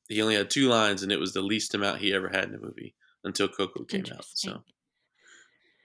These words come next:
Speaker 1: but
Speaker 2: And
Speaker 1: yeah.
Speaker 2: I'm guessing maybe he was just one of the relatives in Coco, and that's why he only had one line.
Speaker 1: Probably, yeah. Which I've never seen that
Speaker 2: Because,
Speaker 1: movie,
Speaker 2: like, there's
Speaker 1: but
Speaker 2: so many family characters in Coco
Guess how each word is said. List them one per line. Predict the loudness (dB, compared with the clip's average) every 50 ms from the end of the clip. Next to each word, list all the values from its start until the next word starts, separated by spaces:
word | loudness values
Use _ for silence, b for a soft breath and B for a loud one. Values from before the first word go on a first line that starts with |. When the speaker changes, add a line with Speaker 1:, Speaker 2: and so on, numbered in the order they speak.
| _ _ _ _ _ _ _ _
Speaker 1:
but | 2 6
Speaker 2:
And | 10 10
Speaker 1:
yeah. | 12
Speaker 2:
I'm | 12 12
guessing | 12 12 12 12 8 6 8
maybe | 8 8 8 8 8 8 10
he | 8 8
was | 6 6 2 2
just | 0 0 0 0
one | -2 0 0 0
of | -2 -4
the | -6 -6
relatives | -2 0 2 2 2 0 -4 -8 -10 -8 -8 -8
in | -8 -6
Coco, | -6 -6 -6 -6 -6 -6 -6 -6
and | -6 -6 -8
that's | -8 -10 -8 -8
why | -6 -6 -6
he | -6 -6
only | -6 -6 -4 -4
had | -6 -6 -6
one | -8 -10 -8 -8
line. | -8 -8 -6 -6 -8 -2
Speaker 1:
Probably, | 0 0 0 0 -2 -6 -10 -8 -8 -8 -8
yeah. | -8 -8 -10 -10 -14 _ _ _ _ _ _ _ _
Which | 0 4 4
I've | 4 4
never | 4 0 -2
seen | 2 4 4
that | 4 6
Speaker 2:
Because, | 4 4
Speaker 1:
movie, | 6 6 4
Speaker 2:
like, | 6 8
there's | 8 8 8
Speaker 1:
but | 8 8
Speaker 2:
so | 10 12 12 12
many | 10 8 6 6 4 4
family | 2 2 2 2 2 0 -2 -2
characters | -2 -4 -4 -4 -4 -6 -6 -6 -6 -6
in | -8 -10 -8 -8
Coco | -8 -8 -8 -8 -10 -8 -8 -10